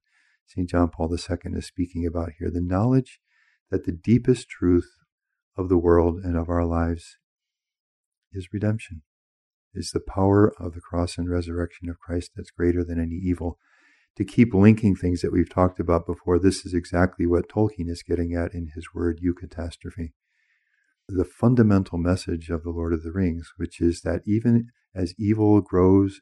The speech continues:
in power and the forces of evil, uh, of good are dispersed and weakened, and we fight what, uh, Lady Galadriel in the book calls the long defeat,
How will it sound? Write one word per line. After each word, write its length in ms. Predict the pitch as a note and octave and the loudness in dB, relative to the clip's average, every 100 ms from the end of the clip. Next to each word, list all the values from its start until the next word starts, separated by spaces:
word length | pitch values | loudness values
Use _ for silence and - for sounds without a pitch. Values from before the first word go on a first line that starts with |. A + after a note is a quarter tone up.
| - | -14
in 120 | E2+ | -14
power 520 | - F2+ F2+ F#2 F2+ _ _ _ _ _ _ | -6 0 2 2 -2 _ _ _ _ _ _
and 140 | F2+ | -10
the 80 | F2+ | -10
forces 480 | - F#2+ F#2+ G2 F#2 | -4 -2 0 -2 -4
of 100 | F2 | 0
evil, 400 | F#2 F#2 F#2 F#2 | 2 2 0 -2
uh, 80 | F2 E2+ | -4 -4
of 140 | F#2 F2 | -6 2
good 220 | F#2+ F#2 | 4 4
are 120 | F2 | 2
dispersed 800 | E2 - - G2 F#2+ - - - | -4 -12 0 4 4 2 -14 -14
and 180 | F#2+ F2+ | -8 0
weakened, 500 | F#2+ F#2+ F#2 F#2 F2 _ _ _ _ _ _ _ - | 0 0 -2 -4 -6 _ _ _ _ _ _ _ -6
and 380 | F#2 F2+ F#2 - _ _ _ - | -2 0 -2 -8 _ _ _ -2
we 100 | F#2 | 0
fight 380 | F2 G2+ F#2+ F#2 | 2 6 4 4
what, 180 | F2+ - F2 | -2 -4 -4
uh, 80 | |
Lady 300 | E2+ F2 F2+ | 2 2 2
Galadriel 640 | F2+ E2+ F2 E2+ F2 E2+ E2 | 0 2 2 4 2 2 -2
in 100 | F2+ | -6
the 60 | E2 | -4
book 220 | F2 - | -6 -6
calls 340 | - E2+ E2+ | -4 0 0
the 120 | - F2+ | -2 -2
long 320 | F2+ F2 F2 | 0 2 0
defeat, 540 | E2+ - F#2 F#2 - | -6 -4 0 0 -2